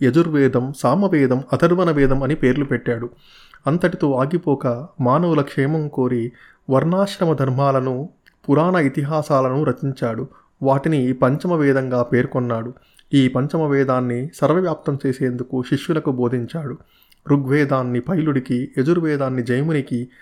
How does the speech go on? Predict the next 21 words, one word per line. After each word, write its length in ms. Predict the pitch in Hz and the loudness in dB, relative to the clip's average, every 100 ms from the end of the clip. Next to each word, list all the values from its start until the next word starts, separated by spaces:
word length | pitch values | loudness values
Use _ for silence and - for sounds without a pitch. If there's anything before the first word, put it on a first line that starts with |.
| - - | -20 -8
సామవేదాన్ని 720 | - 151 190 175 151 135 131 | -2 0 2 2 2 0 -2
వైశంపాయనుడికి, 1080 | 123 127 127 185 196 160 147 131 131 123 127 | -2 -4 -4 -4 -2 -4 -2 -2 -2 -2 -4
అథర్వణ 500 | 160 127 151 165 165 | -2 0 0 0 0
వేదం 340 | 139 135 131 | 0 0 -2
సుమంతుడికి 720 | 120 123 156 170 147 - 120 131 | -2 0 0 0 -4 -4 -6 -6
సవివరంగా 600 | 123 135 147 147 143 127 | -6 0 0 0 0 0
బోధించాడు. 640 | 120 120 127 123 113 120 - _ _ _ _ _ 143 | 0 -2 -2 -4 -6 -6 -12 _ _ _ _ _ 0
పంచమ 280 | 170 196 | 0 0
వేదం 480 | 185 147 131 127 127 - | 0 0 0 -2 -4 -2
పురాణ 340 | 135 156 170 156 | 0 2 0 -4
ఇతిహాసాలను 960 | 135 139 139 151 156 139 127 123 117 147 | -2 -2 0 -2 -2 -2 0 -4 -6 -4
రోమ 220 | 127 151 | -2 0
మహర్షునికి 560 | 151 135 143 147 127 127 | -2 -2 -4 -4 -4 -4
చెప్పాడు. 520 | 127 - 120 110 123 _ _ _ _ _ _ - | -6 -2 -2 -2 -8 _ _ _ _ _ _ -6
వారు 440 | 123 131 131 123 139 | 0 2 2 2 0
వారి 160 | 120 | 0
శిష్యులకు 400 | 120 - 185 170 | -2 -2 0 2
చెప్పారు. 500 | 143 123 127 113 120 - | 0 0 -2 -2 -4 -4
ఆ 120 | 127 123 | 0 2
విధంగా 500 | 123 151 151 127 117 | 2 0 0 0 2
వేదాలు 600 | 120 139 151 120 117 | 2 2 2 0 -2